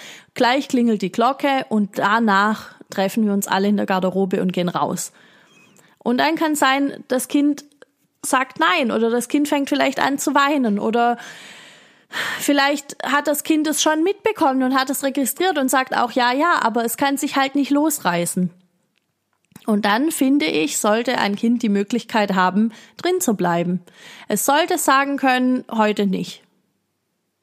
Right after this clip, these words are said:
Geht das immer? Nein. Warum geht es nicht? Weil wir nicht immer genug Leute sind. Es können, manchmal können solche Dinge einfach nicht umgesetzt werden.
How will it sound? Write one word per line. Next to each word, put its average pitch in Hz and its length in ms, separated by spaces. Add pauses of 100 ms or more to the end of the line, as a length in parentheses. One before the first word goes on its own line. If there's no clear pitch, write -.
(460)
Geht 277 220
das 254 180
immer? 226 460 (480)
Nein. 165 280 (840)
Warum 214 320
geht 214 180
es 214 160
nicht? 214 320 (260)
Weil 190 240
wir 202 100
nicht 196 260
immer 226 220
genug 214 360
Leute 185 340
sind. 196 360 (360)
Es - 200
können, 214 460 (340)
manchmal 202 480
können 208 300
solche 196 320
Dinge 208 300
einfach 185 260
nicht 180 180
umgesetzt 202 640
werden. - 220